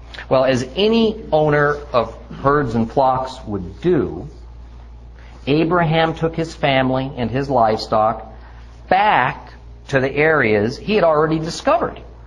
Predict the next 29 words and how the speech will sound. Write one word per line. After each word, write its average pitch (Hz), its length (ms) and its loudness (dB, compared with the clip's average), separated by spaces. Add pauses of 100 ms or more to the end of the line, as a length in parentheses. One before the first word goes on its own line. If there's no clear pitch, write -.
(220)
were 127 140 -2
good 120 400 2
for 120 80 0
water 110 480 2
and 113 100 -2
pasture. 98 480 0
He 143 300 -2
went 147 340 0
back 180 540 2
to 156 100 -2
the 147 220 -2
area 117 640 2 (280)
of 113 480 0
Bethel 131 720 2 (160)
and 113 240 2 (540)
Ai. 107 400 2 (840)
Now, 117 400 0
this, 131 140 -2
this 127 240 -2
newfound 175 800 2 (100)
wealth 123 520 0 (960)
that 117 140 0
Abraham 117 800 2
received 117 600 2
from 107 140 0
his 98 100 -4
adventure 107 520 0
in 104 100 -4
Egypt 123 500 0